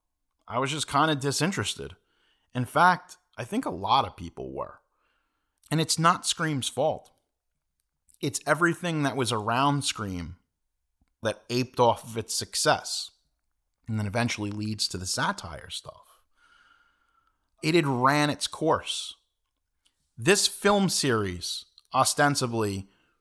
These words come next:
should stay in the nineties. And it's, like, kind of this weird omen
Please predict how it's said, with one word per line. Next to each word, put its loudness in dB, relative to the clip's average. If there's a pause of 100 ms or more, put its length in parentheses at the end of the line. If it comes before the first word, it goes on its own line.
(140)
should -6
stay 2
in 2
the 0
nineties. -6 (560)
And 0
it's, -2
like, 2
kind 2
of -2
this -4
weird 0
omen 0